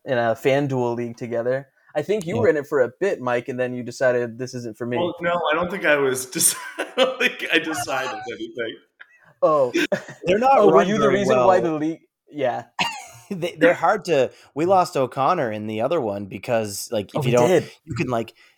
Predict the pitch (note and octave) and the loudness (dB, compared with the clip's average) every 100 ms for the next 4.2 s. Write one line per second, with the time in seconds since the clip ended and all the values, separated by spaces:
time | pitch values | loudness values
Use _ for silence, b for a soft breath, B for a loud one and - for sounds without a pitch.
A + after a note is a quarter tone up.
0 | - D3 D3+ A#2 G2+ - - A2+ A2 A2+ | -8 -6 -4 -4 -6 -6 -2 -2 -2 -6
1 | - A#2+ A#2+ A#2 A2 A2+ A2+ - A2+ - | -2 2 2 2 -6 -4 -6 -6 -12 -2
2 | A#2 A2 A2 G#2 G#2+ G2 A2 A2+ A#2+ G#2+ | 0 0 -2 -2 -4 -4 -4 -6 -8 -4
3 | A2 A2 G#2+ - G#2+ G#2+ G#2 G2+ G#2+ A2 | -2 -2 -2 -2 2 4 2 0 -2 0
4 | A2+ A2 | -2 -2